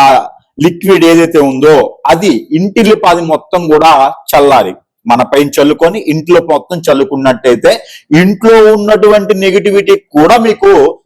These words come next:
సానుకూలంగా ఉండేటువంటి అవకాశాలు మీకున్నాయి. ఇది వారానికి ఒక్కసారి, పక్షానికి ఒక్కసారి, మాసానికి ఒక్కసారి ఈ పరిహారం మీరు ఖచ్చితంగా చేసుకోవాలి. దీనితో పాటు మీరందరూ ఇంకా కూడా నరదిష్టి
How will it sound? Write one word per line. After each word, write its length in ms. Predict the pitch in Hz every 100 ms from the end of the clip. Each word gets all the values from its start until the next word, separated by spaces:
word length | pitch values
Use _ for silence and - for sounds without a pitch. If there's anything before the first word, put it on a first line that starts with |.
| -
సానుకూలంగా 800 | - 175 196 202 196 196 190 185 185
ఉండేటువంటి 500 | 180 185 175 180 165 139
అవకాశాలు 520 | 123 - 175 170 226 175
మీకున్నాయి. 420 | 147 135 127 101 156
ఇది 160 | 190 135 151 - _ _
వారానికి 480 | 120 135 208 220 208
ఒక్కసారి, 340 | 208 185 190 190 -
పక్షానికి 360 | 147 - 185 180
ఒక్కసారి, 340 | 185 185 185 175
మాసానికి 400 | 156 160 175 170
ఒక్కసారి 420 | - 160 165 170 170
ఈ 20 | 139
పరిహారం 400 | 135 143 147 185
మీరు 120 | 165 -
ఖచ్చితంగా 360 | 135 - 151 190 139
చేసుకోవాలి. 560 | 113 - 107 101 98 - _ _ _
దీనితో 460 | 110 175 254 262 226 175
పాటు 300 | - - 196 135 160 - _ _ _ _ _ _ _ _ _ - -
మీరందరూ 480 | 160 214 175 196 240 202
ఇంకా 180 | 196 202 185
కూడా 180 | 175 - - - _ 104
నరదిష్టి 520 | 123 202 214 - -